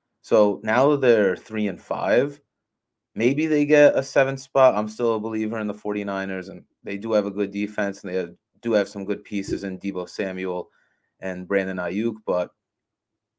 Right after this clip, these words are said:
we'll, we'll just see what happens moving forward. Now, moving on to another team in the N F C, the biggest story is Aaron Rodgers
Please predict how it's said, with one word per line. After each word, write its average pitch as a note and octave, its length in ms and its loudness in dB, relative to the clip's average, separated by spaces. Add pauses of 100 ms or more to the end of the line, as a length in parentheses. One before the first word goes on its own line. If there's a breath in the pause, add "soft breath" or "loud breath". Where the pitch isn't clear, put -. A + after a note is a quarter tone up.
(200)
we'll, A2 180 -2
we'll A#2 160 2
just A2 200 -6
see A#2 100 -4
what G2+ 160 4
happens G2+ 380 0
moving F#2+ 240 -6
forward. F#2 380 -4
Now, F#2+ 360 -4 (140)
moving A#2+ 300 -2
on A2+ 220 2
to A2+ 200 2
another G#2 320 2
team G#2 220 -10
in F#2 60 -8
the F#2+ 60 -4
N F#2+ 100 -4
F F#2 120 -4
C, F#2+ 420 -8 (680)
the G#2+ 80 -2
biggest D3+ 440 4
story B2 520 6
is G2+ 160 0
Aaron A#2 360 2
Rodgers G#2 800 2